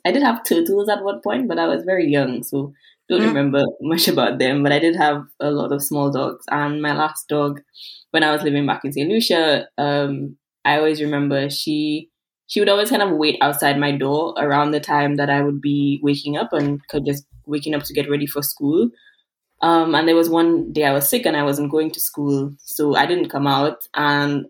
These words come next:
Speaker 1: my mom and everyone else walking around the house, she just kind of laid by my door, and people just like, "Okay, I guess she's waiting. <laughs> She's waiting for Cheyenne to come out, but Cheyenne's not
Speaker 2: <laughs>
Speaker 1: coming out this morning 'cause she's sick." Uh, and as soon as my mom opened the door to tell me something, she just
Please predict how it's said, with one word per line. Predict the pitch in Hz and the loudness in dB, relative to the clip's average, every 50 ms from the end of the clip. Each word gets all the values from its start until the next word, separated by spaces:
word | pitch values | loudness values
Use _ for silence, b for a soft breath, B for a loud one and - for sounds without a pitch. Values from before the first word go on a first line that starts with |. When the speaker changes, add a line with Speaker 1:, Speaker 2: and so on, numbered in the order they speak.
| _ - | _ -8
Speaker 1:
my | 156 160 156 151 151 151 143 143 | -4 -2 -2 0 0 0 0 -2
mom | 147 147 143 151 147 147 151 | -2 -2 -2 -2 -2 -2 -2
and | 147 147 | -2 -2
everyone | 147 147 147 143 143 143 | -4 -4 -4 -4 -2 -2
else | 143 143 143 | -2 -2 -4
walking | 143 147 147 - 147 | -4 -8 -8 -8 -6
around | 143 143 143 143 139 | -4 -4 -2 -2 -4
the | 139 | -4
house, | 143 143 143 139 139 - - b b b b b b | -4 -4 -4 -4 -6 -10 -14 b b b b b b
she | - - 233 | -8 -4 -2
just | 262 262 | -2 0
kind | 269 269 247 233 214 | 2 2 2 2 4
of | 180 | 4
laid | 160 156 151 160 - | 4 4 4 4 2
by | - 147 147 | 2 2 2
my | 147 143 147 | 2 0 0
door, | 143 147 143 143 147 147 | 0 0 2 2 2 2
and | 143 143 | 0 -2
people | 156 147 - - 156 151 151 151 147 143 | -4 -8 -8 -6 -4 -2 -2 -2 -4 -4
just | 143 139 139 | -6 -6 -4
like, | - 147 226 | -4 -4 -4
"Okay, | 254 262 254 220 | -4 -4 -4 -4
I | 196 180 | -4 -4
guess | 185 190 190 - | -2 -4 -4 -4
she's | 208 185 180 | -6 -6 -4
waiting. | 156 156 160 160 160 156 151 160 - | -4 -4 -4 -2 -2 -2 -2 -2 0
<laughs> | |
She's | - - 226 208 | 0 0 0 2
waiting | 208 233 233 247 - | 2 0 0 0 -2
for | - 220 196 | -2 -2 -2
Cheyenne | - 196 175 170 160 160 165 | 2 4 4 4 4 2 0
to | 170 | -4
come | - - 156 139 | -6 -6 -4 -4
out, | 139 139 143 170 170 - _ | -2 -2 -4 -4 -6 -8 _
but | - 156 151 - | -8 -8 -6 -6
Cheyenne's | - 165 156 170 226 202 | -8 -8 -4 -2 0 0
not | 165 233 214 | 0 0 0
Speaker 2:
<laughs> | |
Speaker 1:
coming | 170 170 156 147 147 151 | 0 -2 -2 -2 -4 -4
out | 139 143 | -6 -6
this | 156 190 | -6 -6
morning | 151 143 143 139 143 143 | -4 -4 -2 -2 -2 -2
'cause | 143 165 160 - | -4 -4 -6 -4
she's | - 156 151 - | -4 -6 -8 -6
sick." | - - 185 - 120 117 - _ b b b b b b b b b _ _ _ | -4 -2 -2 -2 -2 -4 -10 _ b b b b b b b b b _ _ _
Uh, | - 165 170 175 - 117 | -2 0 2 2 2 2
and | 175 175 | 2 2
as | 175 180 - - - | 0 0 -2 -2 0
soon | 214 220 226 | 0 2 4
as | 233 240 240 | 4 4 4
my | - 208 | 2 2
mom | 196 190 185 | 2 2 2
opened | 185 - 175 175 170 175 175 175 165 | 2 2 0 0 0 0 0 2 2
the | 160 | 2
door | 165 165 160 156 156 | 2 2 2 0 0
to | - 160 | -2 -4
tell | - 175 156 156 147 | -2 -2 -2 0 0
me | 156 151 | -2 -4
something, | 151 - 151 147 147 151 151 | -4 -4 -4 -4 -4 -4 -6
she | 143 - 170 | -6 -6 -4
just | 170 208 220 226 - | -2 -2 -2 -2 -4